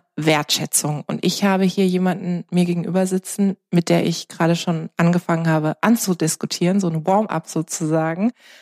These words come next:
Das ist die wunderbare Katrin Segers. Sie ist Gründerin und Geschäftsführerin von Rethink. Das ist eine Beratung, die internationale Unternehmen in Sachen von digitaler Transformation berät. Sie hat über zwanzig Jahre Erfahrung in der Kommunikationsbranche, also ordentlich was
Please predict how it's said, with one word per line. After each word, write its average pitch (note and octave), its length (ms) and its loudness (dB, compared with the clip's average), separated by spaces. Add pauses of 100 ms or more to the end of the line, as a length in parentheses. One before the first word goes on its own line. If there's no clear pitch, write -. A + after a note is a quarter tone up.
(120)
Das F#3+ 240 2
ist G3+ 260 0
die G3+ 100 4
wunderbare G#3 400 2
Katrin F#3+ 440 0
Segers. A3 560 2
Sie G#3 80 0
ist F#3+ 160 -4
Gründerin A3+ 500 2
und G3+ 100 0
Geschäftsführerin G3+ 540 0
von F#3 180 -2
Rethink. C4 720 0
Das G3 180 0
ist F#3+ 120 -2
eine F3 180 -2
Beratung, F#3+ 800 0 (560)
die F#3+ 100 6
internationale G3+ 600 2
Unternehmen F#3 420 0
in F3 80 -4
Sachen F3+ 300 -2
von F3+ 180 -4
digitaler F#3+ 480 0
Transformation E3+ 920 -2
berät. G#3 520 0
Sie F#3 300 0
hat F3 240 0
über A#3 340 2
zwanzig A3+ 580 0
Jahre G#3 300 -2
Erfahrung G3+ 500 -2
in F3 60 -6
der F3+ 100 -2
Kommunikationsbranche, G#3 1400 0
also F3 300 -2
ordentlich G#3 540 0
was F#3+ 240 -2